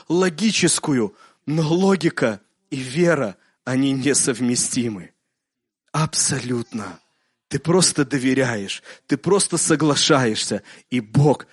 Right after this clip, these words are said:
начинает производить, и Бог начинает проявляться, и Бог начинает действовать. И потом ты оборачиваешься назад и удивляешься:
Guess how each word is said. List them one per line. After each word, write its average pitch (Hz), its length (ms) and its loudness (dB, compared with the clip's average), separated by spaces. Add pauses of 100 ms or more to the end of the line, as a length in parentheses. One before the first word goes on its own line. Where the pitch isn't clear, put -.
(180)
начинает 120 800 -4 (220)
производить, 113 920 -2 (260)
и 120 120 -4
Бог 147 460 2 (200)
начинает 117 680 -2
проявляться, 120 840 -2 (300)
и 160 100 0
Бог 151 480 4 (160)
начинает 135 840 0
действовать. 131 680 2 (220)
И 135 80 0
потом 160 380 0
ты 151 140 -2
оборачиваешься 143 840 0
назад 135 480 0 (300)
и 165 100 0
удивляешься: 143 960 0